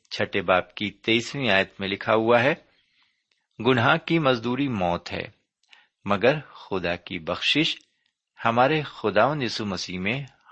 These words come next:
ہمیشہ کی زندگی ہے۔" گناہ کی مزدوری موت ہے، مگر خدا کی بخشش ہمارے خداوند یسوع مسیح میں ہمیشہ کی زندگی ہے۔ میرے بھائی، یہاں پر ہم ایک گنہگار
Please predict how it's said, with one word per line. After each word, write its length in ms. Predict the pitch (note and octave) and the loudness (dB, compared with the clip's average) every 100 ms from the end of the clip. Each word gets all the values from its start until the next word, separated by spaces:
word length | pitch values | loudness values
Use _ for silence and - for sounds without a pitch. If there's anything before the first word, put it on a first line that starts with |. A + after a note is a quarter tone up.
| - | -8
ہمیشہ 400 | G2+ G2 B2+ E3 D3+ | -6 -4 -4 -4 -4
کی 100 | A2 | -4
زندگی 480 | F#2 F2+ F2 F2 F2 | -4 -4 -4 -6 -4
ہے۔" 100 | F2+ - _ _ _ _ G#2+ | -6 -10 _ _ _ _ 0
گناہ 320 | B2 A#2 C3+ | 2 4 4
کی 220 | D#3+ E3 D#3+ | 2 0 2
مزدوری 600 | B2 A2+ A2 C3+ D3 B2 | 2 2 0 2 2 0
موت 500 | F2+ E2+ F2+ - G2+ | -4 -4 -4 -6 0
ہے، 200 | A2+ G3+ _ _ _ _ _ | 0 -2 _ _ _ _ _
مگر 420 | F#2 F#2 E2+ A#2 D#3 | -6 -6 0 0 0
خدا 480 | - - F#2+ A2 | -10 -10 0 2
کی 220 | D#3+ F3+ C3+ | 2 -4 -2
بخشش 560 | F#2 - - D3+ E3 - _ _ _ - - | -2 -4 -2 -2 -2 -12 _ _ _ -8 -4
ہمارے 400 | G2+ G#2+ D3+ E3 | 2 2 2 -2
خداوند 580 | - A2+ G2 B2+ E3+ C#3 | -4 2 4 4 2 0
یسوع 280 | G#2+ A#2 | 0 -2
مسیح 360 | G#2 F2+ F#2+ F#2 | -4 -6 -6 -6
میں 280 | G#2 C#3 C3 - - | -4 -6 -8 -14 -4
ہمیشہ 440 | G2+ G2+ C#3+ - F3 - | -2 0 -2 -4 -6 -6
کی 100 | A2+ | -6
زندگی 500 | G#2 F#2+ F2 F#2 F2 | -4 -4 -4 -4 -4
ہے۔ 120 | F#2 - _ _ _ _ _ _ C3+ | -6 -8 _ _ _ _ _ _ 2
میرے 180 | D#3+ | 4
بھائی، 440 | C#3 C#3 C#3 C3 _ | 4 4 4 0 _
یہاں 440 | - A2+ A#2+ C3 D3+ | -10 0 2 2 2
پر 160 | C3+ | 4
ہم 200 | B2 B2+ | 4 2
ایک 300 | A#2+ A2+ G2+ | 0 0 -2
گنہگار 560 | A#2 G#2 G#2 G#2 G#2 | -6 -4 -4 2 4